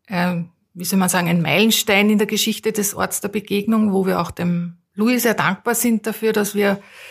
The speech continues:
überhaupt so weit gekommen sind. Da hat's vielerlei Anstrengungen, ähm, äh,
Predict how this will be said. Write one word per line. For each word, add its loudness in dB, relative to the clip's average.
überhaupt 0
so -2
weit 0
gekommen 0
sind. 2
Da 0
hat's -4
vielerlei -2
Anstrengungen, 2
ähm, 0
äh, 0